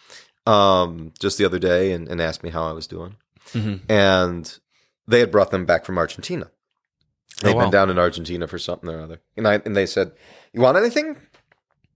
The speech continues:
Speaker 1: from there, like a souvenir?" I said, "Bring me back rosary beads." And
Speaker 2: That's
Speaker 1: they,
Speaker 2: cool.
Speaker 1: they were red.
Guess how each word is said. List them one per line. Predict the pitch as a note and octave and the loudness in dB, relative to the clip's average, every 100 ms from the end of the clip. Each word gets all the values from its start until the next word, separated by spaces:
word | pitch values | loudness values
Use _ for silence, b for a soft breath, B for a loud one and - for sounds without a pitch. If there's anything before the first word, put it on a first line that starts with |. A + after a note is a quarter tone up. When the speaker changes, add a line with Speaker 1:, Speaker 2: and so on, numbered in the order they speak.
| _ _ - | _ _ -4
Speaker 1:
from | A2 D3 F3 | 0 2 4
there, | G3 | 2
like | G3 A#2 | 2 0
a | |
souvenir?" | A2 B2 D3 | -2 -2 -2
I | A3+ | -4
said, | - | -2
"Bring | D4 E4 | 0 2
me | |
back | C#4+ C4+ | 2 2
rosary | B3 A3+ F3+ | 2 2 -2
beads." | A2 - _ _ b b b b b - | -6 -10 _ _ b b b b b 0
And | C3+ B2+ B2 A#2+ A#2+ A#2 - _ _ _ _ _ _ _ _ - | 2 4 4 0 -4 -10 -16 _ _ _ _ _ _ _ _ -8
Speaker 2:
That's | - | 0
Speaker 1:
they, | A#2 | 0
Speaker 2:
cool. | F#2+ | 2
Speaker 1:
they | A2+ | 2
were | G#2+ | 4
red. | F#2+ G#2 C3 D#2 - | 2 2 2 0 -10